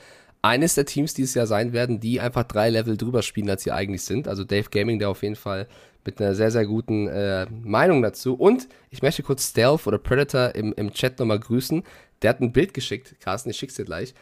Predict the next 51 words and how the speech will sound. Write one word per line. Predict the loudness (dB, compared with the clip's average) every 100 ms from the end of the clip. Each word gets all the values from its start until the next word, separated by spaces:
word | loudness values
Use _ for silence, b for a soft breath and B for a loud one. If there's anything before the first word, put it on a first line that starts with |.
| b b
wie | 0 2
er | 2
uns | 0
gerade | 0 2 2
schaut | 2 0 0 0
mit | -2 0
"Ihr | 0
seid | 2 2 -2
die | 0
Geilsten". | 2 2 0 -4 -4 -4 -6
Äh, | -2 0
ich | -2
schick | -4
dir | -4
das | -2
mal | -2 0
in |
WhatsApp, | 0 0 -2 -4 -6
<laughs> | -10
warte | -10 -10
mal. | -12 b b b b _
Äh, | -4 -2 -2 -6 -6
er | 0 2 2 -2 -10 _
im | -6 -4 -2 -4 -6
Shirt | -14 -2 0 0 -2 -6
und | -6 -4
nebendran, | -4 -6 -6 -6 -6 -6
ich | -10 -10
glaub, | -8 -8
die | -10 -14
Freundin, | -16 -20 -20 -12 -6 -4 -6 -6 -4 -4
also | -2 -4
sie | -4
versteckt | -8 -8 -12 -10
sich | -12 -6
so | -6
ein | -4
bisschen, | -6 -6 -6
ist | -4
schwer | -4
zu | -2 0
sehen, | 0
ob | 0
das | -2
jetzt, | -2 -4 -6
äh, | -6
die | -6
Freundin | -2 -2 0
sein | -2 -4
könnte. | -6 -4 -6
Warte, | -4 -6 -6